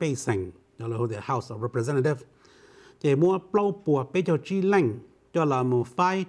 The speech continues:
cho cho sáng nọ, thì yếu phái cho li mua bê sành, nhớ cho lúc sáng đấy. Thì cho nên nó thổi, lúc xa lính tụ thổi là một nó, thì Donald Trump có tàu là một, và trái cho trái hay tiệt có chỉ cho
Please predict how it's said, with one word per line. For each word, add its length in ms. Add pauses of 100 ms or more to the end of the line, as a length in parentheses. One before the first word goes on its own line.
cho 120
cho 140
sáng 300
nọ, 240 (480)
thì 480 (100)
yếu 160
phái 340 (120)
cho 120
li 260
mua 320
bê 120
sành, 300 (280)
nhớ 200
cho 100
lúc 140
sáng 240
đấy. 160 (1120)
Thì 160
cho 80
nên 120
nó 160
thổi, 380 (160)
lúc 140
xa 140
lính 160
tụ 120
thổi 140
là 80
một 180
nó, 300
thì 160
Donald 320
Trump 220
có 100
tàu 200
là 160
một, 320 (420)
và 340
trái 300
cho 140
trái 260
hay 140
tiệt 320
có 200
chỉ 240
cho 300